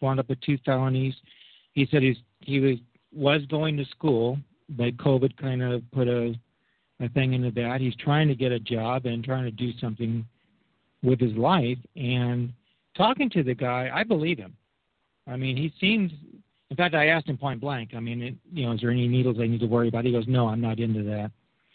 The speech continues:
So he could be telling me the truth, which I really believe he is, but, uh, you know, and I asked him, "Is there any programs that you're aware of that,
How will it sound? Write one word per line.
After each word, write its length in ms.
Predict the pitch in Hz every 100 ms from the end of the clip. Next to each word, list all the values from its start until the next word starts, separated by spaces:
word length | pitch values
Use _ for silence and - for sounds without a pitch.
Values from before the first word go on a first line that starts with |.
| _ _ _ -
So 320 | 117 113 117
he 160 | 147 143
could 100 | 151
be 80 | 143
telling 240 | 147 147
me 100 | 139
the 100 | 135
truth, 380 | 127 160 160 175 _ -
which 140 | 127
I 120 | 127 120
really 260 | 185 247 147
believe 300 | 147 147 131
he 200 | 127 135
is, 260 | 165 120 120 -
but, 200 | 120 120 120 123
uh, 200 | 120 123 - _ _ _ _ _ _ _ _ _
you 500 | - - 170 156 156
know, 200 | 151 147
and 320 | 151 160 143
I 100 | 156
asked 240 | 160 202 -
him, 100 | 139
"Is 120 | 117
there 120 | 131
any 160 | 139 156
programs 580 | - 156 160 156 143 127
that 180 | 127
you're 160 | 135 131
aware 360 | 127 135 185 135
of 200 | 123 123
that, 220 | 123